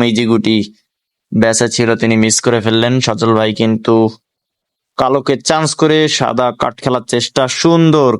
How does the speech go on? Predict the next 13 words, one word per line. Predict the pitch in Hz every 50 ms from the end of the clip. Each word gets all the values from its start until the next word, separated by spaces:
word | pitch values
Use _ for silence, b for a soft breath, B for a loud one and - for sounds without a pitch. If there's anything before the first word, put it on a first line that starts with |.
| - 123
কালোটা | 123 123 127 120 117 123 110 120
কিন্তু | 123 120 104 123 113 -
তার | 117 113 110 113
হাতে | 110 120 120 120
নিয়ে | 117 113 113 110
আসলেন। | - - 120 135 180 220 220 - - _ _ _ _ _ _ _ _ _ _ _ _ _ _ _ _ _ _ _ _ _ _ _ _ _ _ _ _ _ _ _ _ - - - _ _ _ _ _ _ _ _ _ _ _ _ _ _ _ _ _ _ _ _ _ _ _ _ _ _ _ _ _ _ _ _ _ _ _ _ _ _ _ _ _ _ _ _ _ _ _ _ _ _ _ _ _ _ -
আবারও | 107 107 117 117 120 120 117
অ্যাঙ্গেল | 117 117 120 117 127 127 123 120 -
টান, | - 139 165 196 208 175 - - _ _ _ _ _ _ _ _ _ _ _ _ _ _ _ _ _ _ _ _ _ _ _ _ _ _ _ _ _ _ _ _ _ _ _ _ _ _ _ _ _ _ _ _ _ _ _ _ _ _ _ _ _ _ _ _ _ _ _ _ _ _ _ _ _ _ _ _ -
কিন্তু | 131 117 113 - 113 - -
পারলেন | 113 110 110 110 107 104 104 101 98
না। | 92 87 85 - _ _ _ _ _ _ _ _ _ _ _ _ _ _ -
মনে | - 110 123 131